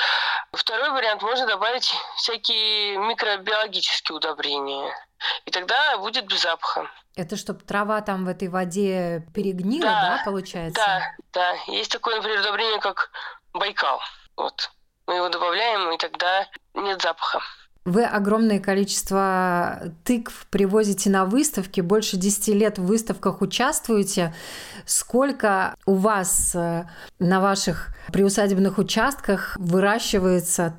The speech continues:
Speaker 2: тыкв в среднем в год?
Speaker 1: Раньше мы выращивали больше тыкв. Ну, не очень много, сто штук в год тыкв разных. Мы их не продаем, мы больше используем для себя,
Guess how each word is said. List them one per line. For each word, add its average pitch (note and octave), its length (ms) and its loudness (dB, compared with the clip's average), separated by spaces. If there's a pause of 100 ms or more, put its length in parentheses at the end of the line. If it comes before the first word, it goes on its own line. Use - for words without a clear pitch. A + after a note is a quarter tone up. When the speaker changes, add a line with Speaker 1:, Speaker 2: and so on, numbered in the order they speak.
Speaker 2:
тыкв - 480 -2 (400)
в - 60 -4
среднем E3+ 520 4
в D#3+ 120 4
год? E3+ 320 4 (960)
Speaker 1:
Раньше A3 460 0
мы G#3 260 2
выращивали F#3+ 560 0
больше D#3 540 -2
тыкв. - 480 -4 (520)
Ну, C#4 480 0
не D4 80 2
очень E4+ 300 0
много, A3 220 -2
сто A3 360 -2
штук F#3 340 -4
в E3+ 140 0
год E3+ 440 0
тыкв - 320 -2
разных. E3 500 0 (360)
Мы B3+ 280 2
их - 140 -2
не G3+ 340 -2
продаем, A#3 500 0
мы G#3+ 60 -2
больше G#3+ 580 0
используем G3+ 680 -2 (380)
для A3 200 -2
себя, D#3+ 800 -2